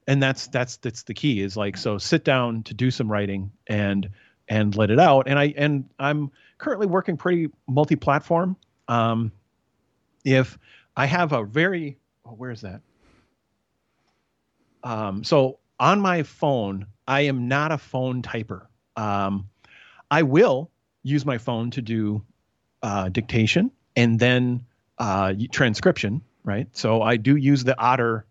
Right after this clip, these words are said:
dot A I service, and that's good, but it's not the greatest formatted text and stuff.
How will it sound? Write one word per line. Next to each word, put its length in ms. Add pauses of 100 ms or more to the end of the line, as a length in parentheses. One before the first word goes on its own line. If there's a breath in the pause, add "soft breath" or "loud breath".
dot 240
A 160
I 220
service, 560 (1160 soft breath)
and 580 (720)
that's 280
good, 420 (640)
but 360 (300)
it's 240
not 320
the 140 (240)
greatest 640
formatted 720
text 320
and 100
stuff. 240